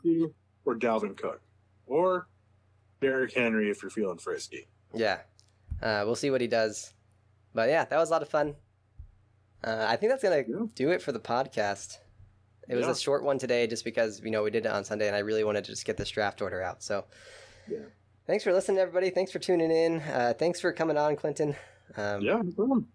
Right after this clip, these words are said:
Speaker 2: maybe we'll do it another one Sunday. Um, otherwise, we'll just wait till next Wednesday. Two a week isn't that bad.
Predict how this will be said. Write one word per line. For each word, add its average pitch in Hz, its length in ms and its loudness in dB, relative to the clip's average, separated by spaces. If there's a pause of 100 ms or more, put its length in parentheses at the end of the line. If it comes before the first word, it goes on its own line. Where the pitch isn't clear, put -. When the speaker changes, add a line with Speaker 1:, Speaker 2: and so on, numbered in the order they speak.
Speaker 2:
maybe 131 260 0
we'll 151 140 2
do 151 120 2
it 143 100 0
another 139 200 2
one 143 140 2
Sunday. 135 600 0 (180)
Um, 104 320 -2
otherwise, 113 360 2
we'll 107 60 -2
just 107 160 -4
wait 110 160 2
till 104 100 -6
next 107 240 -2
Wednesday. 110 540 0
Two 233 240 -2
a 202 40 2
week 185 280 0
isn't 180 240 0
that 170 200 -2
bad. 165 340 2